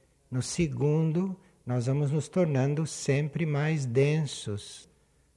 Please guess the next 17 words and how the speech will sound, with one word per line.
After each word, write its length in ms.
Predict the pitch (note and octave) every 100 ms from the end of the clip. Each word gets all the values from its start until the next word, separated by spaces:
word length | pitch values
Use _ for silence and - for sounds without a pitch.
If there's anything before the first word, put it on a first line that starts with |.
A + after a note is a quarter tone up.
| _
porque 240 | A#2 - C#3+
cada 260 | F3+ F#3+
vez 260 | D#3 D3 B2+
que 120 | -
aquilo 340 | B2 - B2+
retorna, 960 | B2 C#3 C#3 - C3 C#3+ E3 F#3 G3 G3+ - _ _ _
aquilo 320 | A#2+ - B2+
está 220 | A#2 -
mais 340 | D3+ D#3 D#3+ C3
denso 840 | A#2+ C#3+ C3+ A#2 - - E2+ F2+ - _ _ _ _ _
e 180 | E3+ F#3+
retorna 720 | F#3 G#3+ - F#3+ G3+ A3 G#3+
para 140 | F#3+
o 20 | G3
ponto 340 | - F#3 F3+
de 80 | E3
partida. 720 | E3+ E3 - - E2+ F#2